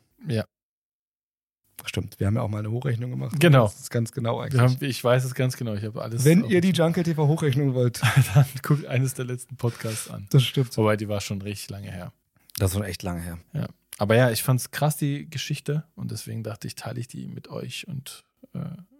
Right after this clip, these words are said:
Speaker 1: mit
Speaker 2: Es
Speaker 1: dir.
Speaker 2: ist eine krasse Story und ich habe tatsächlich auch eine ähnlich krasse Story. Kennst du die Theorie um die schwarzäugigen Kinder?
Speaker 1: Aber das, ich, okay, was kommt jetzt? Jetzt bin
Speaker 2: Ja,
Speaker 1: ich gespannt.
Speaker 2: den einen oder
Speaker 1: Also
Speaker 2: anderen
Speaker 1: schwarz oder richtig dunkelbraun?
Speaker 2: Richtig schwarzäugig.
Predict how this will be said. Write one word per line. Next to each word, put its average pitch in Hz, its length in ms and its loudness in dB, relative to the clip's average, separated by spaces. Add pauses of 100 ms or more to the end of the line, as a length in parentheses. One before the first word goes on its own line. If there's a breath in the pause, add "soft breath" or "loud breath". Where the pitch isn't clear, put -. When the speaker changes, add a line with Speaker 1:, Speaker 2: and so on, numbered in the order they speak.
Speaker 1:
mit 123 100 -4
Speaker 2:
Es 127 80 4
Speaker 1:
dir. - 60 0
Speaker 2:
ist 165 80 0
eine 190 100 2
krasse 180 260 -2
Story 180 240 -2
und 143 60 2
ich 123 100 0
habe 135 100 -4
tatsächlich 131 280 -2
auch 131 80 0
eine 127 140 2
ähnlich 151 240 0
krasse 104 240 -2
Story. 117 360 2 (580)
Kennst 139 200 6
du - 20 -6
die 151 120 2
Theorie 135 360 2
um 135 120 -2
die 113 100 -4
schwarzäugigen 110 880 -4
Kinder? 113 380 -6 (220)
Speaker 1:
Aber 113 240 0
das, 117 220 0
ich, 123 220 -8
okay, 151 360 0
was 143 180 0
kommt 190 260 -2
jetzt? 95 200 -6
Jetzt 107 100 -8
bin 151 100 4
Speaker 2:
Ja, 131 160 8
Speaker 1:
ich 185 100 8
gespannt. 120 420 0
Speaker 2:
den 131 100 2
einen 156 160 0
oder 160 100 4
Speaker 1:
Also 131 140 4
Speaker 2:
anderen 175 140 2
Speaker 1:
schwarz 147 480 2
oder 175 320 2
richtig 147 300 0
dunkelbraun? 117 720 0 (480)
Speaker 2:
Richtig 156 240 2
schwarzäugig. 123 720 -2